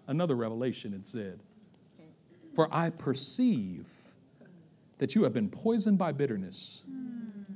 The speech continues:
and bound by iniquity." And now all of a sudden, Simon cries out and says,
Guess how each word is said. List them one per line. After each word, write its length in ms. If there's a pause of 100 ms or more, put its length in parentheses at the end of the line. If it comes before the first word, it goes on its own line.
(680)
and 180
bound 320
by 160
iniquity." 460 (2500)
And 220
now 240
all 240
of 80
a 60
sudden, 480
Simon 400
cries 440
out 220 (600)
and 140
says, 440